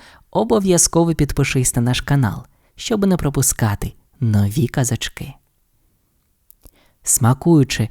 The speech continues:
соковитими мандаринками, Данилко дивився мультфільм.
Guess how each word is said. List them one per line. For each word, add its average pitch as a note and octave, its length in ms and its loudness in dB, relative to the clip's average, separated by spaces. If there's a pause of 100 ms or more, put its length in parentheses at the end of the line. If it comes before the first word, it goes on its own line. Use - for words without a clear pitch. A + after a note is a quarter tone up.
(140)
соковитими B2+ 800 2
мандаринками, A#2 880 2 (340)
Данилко G#3+ 640 4
дивився A#2+ 580 2
мультфільм. B2 640 -2